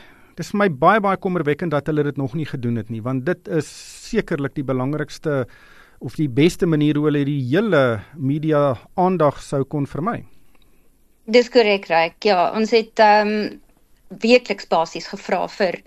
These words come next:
Speaker 2: ehm, die openbaarmaking van hierdie state.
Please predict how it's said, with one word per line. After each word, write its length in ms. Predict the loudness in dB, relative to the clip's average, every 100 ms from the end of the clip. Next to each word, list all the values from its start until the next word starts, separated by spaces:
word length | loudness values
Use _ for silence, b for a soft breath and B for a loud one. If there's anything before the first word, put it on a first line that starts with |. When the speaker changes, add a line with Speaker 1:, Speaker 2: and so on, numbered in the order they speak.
| B B B B B 4
Speaker 2:
ehm, 320 | 6 6 0
die 120 | 0
openbaarmaking 960 | 2 4 6 4 4 2 0 0 -2 -2
van 160 | -4
hierdie 220 | -4 -8 -6
state. 640 | 2 2 2 2 0